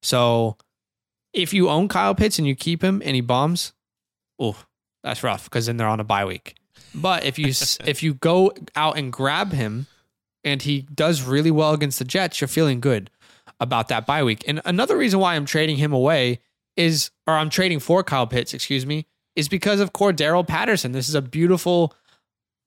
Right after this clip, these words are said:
Speaker 1: move into the trade away candidates. Cordero Patterson is a trade away candidate for me.
Speaker 2: Mm-hmm.
Speaker 1: Okay. A big reason why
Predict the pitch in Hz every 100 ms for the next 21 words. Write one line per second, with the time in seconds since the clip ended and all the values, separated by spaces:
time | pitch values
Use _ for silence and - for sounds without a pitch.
0 | _ _ - 156 180 190 165 180 165 175
1 | 180 165 151 - 175 170 147 156 175 170
2 | 139 - 131 120 113 120 - - - _
3 | _ _ _ _ _ _ _ _ 160 151
4 | 190 226 175 170 160 160 139 127 123 143
5 | 123 120 117 110 107 101 - 98 95 -
6 | - 110 110 117 120 113 120 120 117 _
7 | _ _ - 131 123 156 180 165 180 156
8 | 151 170 185 139 123 120